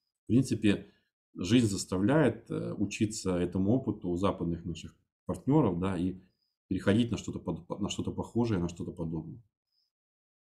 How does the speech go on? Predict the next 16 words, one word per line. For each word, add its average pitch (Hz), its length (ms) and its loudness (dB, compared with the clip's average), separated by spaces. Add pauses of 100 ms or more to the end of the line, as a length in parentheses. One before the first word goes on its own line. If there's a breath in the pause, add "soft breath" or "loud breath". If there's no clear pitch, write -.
(300)
Ну, 107 80 6
я 98 140 6
считаю, 92 320 0
что - 160 -6
это 90 140 -6
вот, 82 340 -8
э, - 20 -10 (320)
важно. 82 420 -6 (3000 soft breath)
Давайте, 110 300 6
есть 104 120 6
ещё 135 220 4
вопрос, 101 320 0
я 92 100 2
на 90 80 2
него 90 220 2
отвечу. 104 560 2